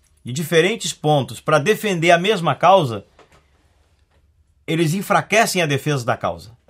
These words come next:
Porque um povo dividido é um povo abatido, né? Mas quando os cristãos estão juntos, e não por causa de um, de uma causa, não pra defender uma causa,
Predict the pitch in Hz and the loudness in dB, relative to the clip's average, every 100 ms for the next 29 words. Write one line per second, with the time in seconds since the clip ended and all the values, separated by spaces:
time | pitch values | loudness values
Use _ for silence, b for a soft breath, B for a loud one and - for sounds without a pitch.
0 | _ _ _ _ 180 - 392 - - _ | _ _ _ _ -8 -2 -2 -2 -12 _
1 | _ - 208 151 175 220 196 180 180 151 | _ -8 -6 -2 2 4 2 -2 -2 0
2 | 143 196 247 180 - _ _ _ - 185 | 0 0 -2 -10 -14 _ _ _ -2 2
3 | 247 175 202 208 220 170 - 160 101 95 | 2 2 2 4 2 0 -6 -8 -10 -16
4 | _ _ _ - 110 151 - b b b | _ _ _ -6 -2 -2 -4 b b b
5 | b 139 143 233 233 175 190 151 196 196 | b -2 -2 -2 -6 -4 -4 -2 -2 -2
6 | 165 175 120 143 196 - 101 - _ _ | -2 -2 -2 -2 -4 -6 -12 -16 _ _
7 | _ _ - 113 160 208 180 220 208 196 | _ _ -8 0 0 0 0 0 0 -4
8 | 208 - 135 147 196 196 160 120 113 143 | -6 -8 -4 0 0 4 4 2 -2 -4
9 | 180 214 202 175 196 165 - 92 85 | 0 0 0 0 2 2 2 -2 -4